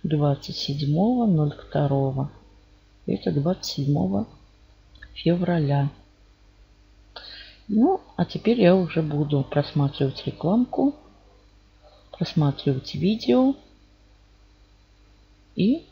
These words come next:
зарабатывать денежку на вывод.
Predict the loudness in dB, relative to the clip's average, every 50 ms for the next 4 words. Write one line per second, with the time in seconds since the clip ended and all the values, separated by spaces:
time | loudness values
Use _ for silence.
0 | -2 0 2 2 2 2 2 2 2 2 0 -2 -2 -2 -2 0 0 2 2 2
1 | 0 -2 -4 -2 -2 -2 -2 -4 -10 -20 -8 -2 0 2 2 2 2 0 0 0
2 | 0 0 0 0 -2 -6 -8 -10 -14